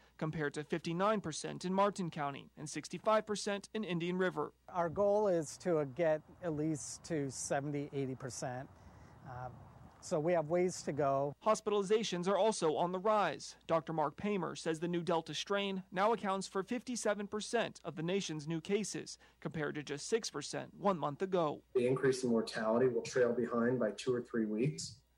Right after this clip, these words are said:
Speaker 3: Uh, once people are in the hospital, uh, some people die immediately from the virus, but, uh, in those that end up in the I C U, uh, it's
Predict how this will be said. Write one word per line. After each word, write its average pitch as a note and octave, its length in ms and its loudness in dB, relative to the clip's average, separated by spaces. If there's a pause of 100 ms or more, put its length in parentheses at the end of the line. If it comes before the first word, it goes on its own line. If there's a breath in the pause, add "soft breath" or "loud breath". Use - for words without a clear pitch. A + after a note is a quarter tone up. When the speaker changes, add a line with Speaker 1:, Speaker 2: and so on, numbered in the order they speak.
(320)
Speaker 3:
Uh, A2 220 0
once A#2+ 180 2
people C3 260 0
are A#2+ 40 4
in A#2 60 4
the A2 40 4
hospital, C3 720 2
uh, G#2+ 60 2
some B2+ 240 -2
people B2+ 260 2
die A#2+ 220 4
immediately A#2+ 460 2
from A#2+ 160 0
the A2 60 2
virus, A#2+ 540 2
but, A2+ 240 2 (540)
uh, A#2+ 180 0
in A#2+ 140 4
those B2+ 320 6
that B2 100 6
end B2 140 6
up B2+ 100 2
in A#2+ 80 6
the A2+ 140 6
I B2 140 4
C B2 240 0
U, A#2+ 440 6
uh, A2 140 2
it's - 300 -6